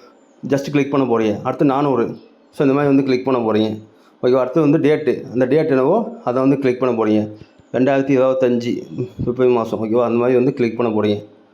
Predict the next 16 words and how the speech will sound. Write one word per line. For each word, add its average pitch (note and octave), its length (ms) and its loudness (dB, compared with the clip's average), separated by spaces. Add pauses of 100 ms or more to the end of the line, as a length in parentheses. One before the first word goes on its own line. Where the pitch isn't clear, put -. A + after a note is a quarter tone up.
(240)
ஓகேவா? B2 320 0 (180)
So, B2 140 0
இருபத்தெட்டுனா C#3+ 480 0
இருபத்தெட்டு B2+ 480 0
வரணும். A#2+ 60 2
இங்கே A2 180 2
இருபத்தொம்பது A#2 480 0
வந்துச்சா, B2+ 340 0
மறுபடியும் C3 360 2
வந்து C3+ 180 0
கிளிக் B2+ 220 0
பண்ணி C#3 460 0 (440)
நீங்க C3+ 220 2
வந்து B2+ 200 2 (420)
சூஸ் C3+ 240 0
பண்ணணும். G2+ 320 -4